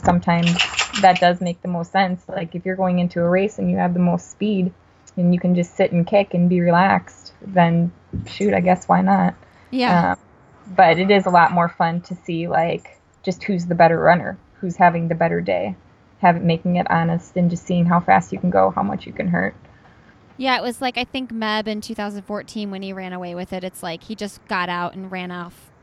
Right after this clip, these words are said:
Speaker 2: early enough that he, he got far enough ahead of everybody that he ended up winning. And it's like, what would that race have turned out to be like had he sat with the pack, you know?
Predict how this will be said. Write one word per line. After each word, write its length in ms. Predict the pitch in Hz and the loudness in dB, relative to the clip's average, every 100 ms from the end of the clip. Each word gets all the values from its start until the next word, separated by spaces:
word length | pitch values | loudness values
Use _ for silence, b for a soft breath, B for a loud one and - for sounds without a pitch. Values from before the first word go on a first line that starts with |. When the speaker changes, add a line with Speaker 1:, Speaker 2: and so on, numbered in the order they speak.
| - | -8
Speaker 2:
early 340 | 220 214 208 | -4 -4 -4
enough 320 | 196 185 180 - 208 | -6 -6 -8 -10 -10
that 180 | 196 - | -10 -8
he, 400 | 214 190 185 196 b b b | -12 -10 -10 -14 b b b
he 100 | - | -8
got 220 | 240 226 - | -2 -2 0
far 240 | 226 220 | 0 0
enough 200 | 214 208 | 0 -4
ahead 220 | 214 208 | -6 -4
of 120 | 214 202 | -2 -4
everybody 480 | 190 190 190 190 | -6 -6 -6 -6
that 160 | 190 190 | -8 -8
he 160 | 208 202 | -8 -8
ended 200 | 196 185 | -8 -10
up 140 | 180 | -10
winning. 440 | 185 208 214 190 190 | -8 -6 -6 -8 -8
And 100 | 185 | -10
it's 80 | 196 | -10
like, 160 | 196 202 | -10 -4
what 220 | 226 233 | -2 -2
would 120 | 240 | -4
that 220 | 208 - | -6 -6
race 220 | 208 208 - | -8 -10 -10
have 180 | 190 | -14
turned 240 | - 202 185 | -12 -12 -10
out 160 | 175 | -12
to 80 | - | -14
be 160 | 208 208 | -12 -10
like 260 | 190 180 - | -8 -10 -12
had 180 | 202 | -12
he 120 | 190 196 | -10 -12
sat 280 | - 190 | -12 -12
with 120 | 190 - | -12 -14
the 60 | |
pack, 400 | - 202 180 - | -12 -12 -12 -14
you 100 | 196 185 | -14 -12
know? 260 | 180 202 | -12 -12